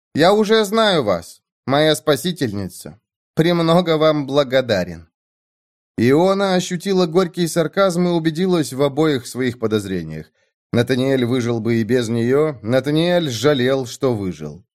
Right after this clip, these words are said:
Гвардейцы Адриана внесли птаху без плоти. Когда-то Иона видела этот предмет и была потрясена красотою. Сейчас каждая черточка птахи казалась пугающей.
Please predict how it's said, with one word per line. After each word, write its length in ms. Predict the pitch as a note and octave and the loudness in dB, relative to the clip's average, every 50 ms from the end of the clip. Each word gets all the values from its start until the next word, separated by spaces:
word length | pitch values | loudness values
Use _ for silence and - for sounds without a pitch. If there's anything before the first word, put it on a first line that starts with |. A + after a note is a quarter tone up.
| _ _ _ _ _ _ _ _ _ _ _ - | _ _ _ _ _ _ _ _ _ _ _ -4
Гвардейцы 600 | A2+ A2 B2+ D3+ D3+ D3+ E3+ A#3 A#3+ G3+ - G3 | -2 2 4 4 4 4 2 -2 -2 0 2 2
Адриана 600 | G3+ G#3 G#3 G3 F#3 F#3 G3 G3 G3 F#3+ F3+ E3 | 4 4 4 4 2 2 2 4 4 4 2 2
внесли 420 | D3+ D#3 D#3+ D3+ - D#3+ F3 F#3 | 2 2 0 0 -2 0 -2 -2
птаху 420 | F3+ - - E3 D#3 D3 - C3+ A#2 | -2 0 2 2 2 2 2 -2 -2
без 220 | A2 A#2 G#2+ - | 0 -2 -4 -4
плоти. 520 | - - F#2 F2+ E2 D2 - - - - _ _ _ _ _ _ - | -6 -6 -4 -4 -4 -6 -8 -12 -20 -20 _ _ _ _ _ _ -2
Когда-то 380 | B2 A#2+ A2+ A#2 B2 A2+ B2+ C3+ B2 C3 C3 | 0 0 2 2 2 2 2 2 2 2 2
Иона 280 | C3+ D3+ D3 C#3+ C3+ | 4 4 4 2 0
видела 320 | B2+ D3+ D3 C3+ C#3 C3 B2 | -2 -2 -2 0 0 2 4
этот 300 | A#2 A2 A#2 A2+ - - | 2 2 0 -4 -6 -6
предмет 500 | C3 C3+ C3 B2 C3 E3 F3 E3 - C#3+ | -6 -6 -4 -2 0 0 0 0 -2 -4
и 40 | |
была 300 | B2+ A#2 B2+ C#3 D3 C#3+ | -4 -2 0 2 2 2
потрясена 680 | B2 - B2 A2+ B2+ B2+ A#2+ A#2 - B2+ B2 C3+ C3+ C3 | 0 -2 -6 -4 -4 -6 -4 -4 -4 -4 -2 0 -2 -2
красотою. 800 | B2+ - C3 C3 B2 C#3 C#3 B2+ - E3 D3+ A#2 G2 F2+ E2 _ _ _ _ _ _ _ - | -2 -4 -6 -6 -6 -6 -8 -6 -4 -2 0 0 0 -2 -4 _ _ _ _ _ _ _ -12
Сейчас 680 | - - A#2 A#2 G#2 - - D3+ D3+ C#3+ A#2 - - - - | -6 -2 -2 -2 -2 0 0 2 2 2 2 0 -4 -6 0
каждая 500 | B2+ C3 C3 B2 A2+ G#2 B2 A#2+ A#2 G#2+ | 2 2 2 2 0 0 0 0 0 0
черточка 720 | F#2 - C#3 C#3+ C#3 B2+ A2+ A#2+ A2 F#2 - - - A2+ | -2 -2 0 0 0 0 0 -4 -8 -8 -6 -4 -2 -2
птахи 440 | F#2+ - - - C3 B2+ G#2+ A2 A2+ | -2 -2 -2 0 0 0 0 -2 -6
казалась 500 | - - A2 G2 A2+ A2+ G#2+ G#2 G2 F#2+ | -4 -4 -2 0 0 0 0 0 -2 -4
пугающей. 920 | - - G#2 G#2 F#2+ G2+ A2 G#2 F#2+ E2+ D#2+ D#2 - - - D2 D2+ - _ | -8 -8 -8 -6 -2 0 0 0 0 -4 -6 -10 -14 -18 -16 -16 -18 -18 _